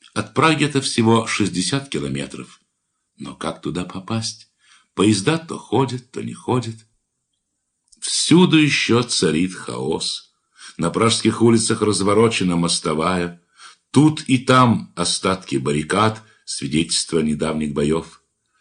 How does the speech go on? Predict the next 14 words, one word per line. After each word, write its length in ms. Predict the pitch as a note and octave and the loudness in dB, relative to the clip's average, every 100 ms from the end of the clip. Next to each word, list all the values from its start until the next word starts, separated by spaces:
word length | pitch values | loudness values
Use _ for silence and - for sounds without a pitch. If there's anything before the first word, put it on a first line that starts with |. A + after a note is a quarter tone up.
| _ _ _ _ | _ _ _ _
Я 160 | - C3+ | 0 2
договорилась 580 | D#3 D#3+ E3 C3+ B2+ B2 | 4 6 6 6 4 2
с 80 | - | 2
товарищами 680 | A2 G2 G2+ - - F#2 | 2 2 0 -2 0 0
из 140 | F2 - | 0 -4
комитета, 640 | - C#2 - A#2+ C#3 C#3+ | -4 -6 -2 0 0 -2
что 220 | - - | -4 -2
они 200 | C#2+ G2 | 0 2
меня 220 | C3 C3 | 4 2
отвезут 680 | C3 - A2+ C3+ C2+ F2+ A#2 | 0 -4 -6 -4 -2 0 -2
в 100 | - | -4
Колин 360 | - D#2 E2+ E2 | -4 -2 -2 -4
на 100 | E2 | -6
машине. 560 | D#2+ - - G#2+ F#2 | -10 -10 -10 -12 -20